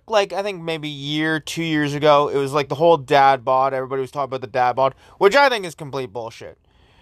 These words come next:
Because, like, every girl, like, and I'm sorry, but even if you got, like, a belly or something, unless you've got, like, a great personality or a cute face, something, sorry, no.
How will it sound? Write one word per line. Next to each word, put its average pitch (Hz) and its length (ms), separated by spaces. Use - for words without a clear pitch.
Because, 170 260
like, 180 280
every 262 340
girl, 208 280
like, 170 240
and 220 140
I'm 262 180
sorry, 113 600
but 190 160
even 262 200
if 240 140
you 196 160
got, 180 220
like, 160 160
a 147 80
belly 151 320
or 165 80
something, 175 320
unless 247 340
you've 254 160
got, 202 200
like, 170 120
a 139 80
great 143 380
personality 151 760
or 127 100
a 113 60
cute 160 320
face, 160 300
something, 185 420
sorry, 220 480
no. 226 540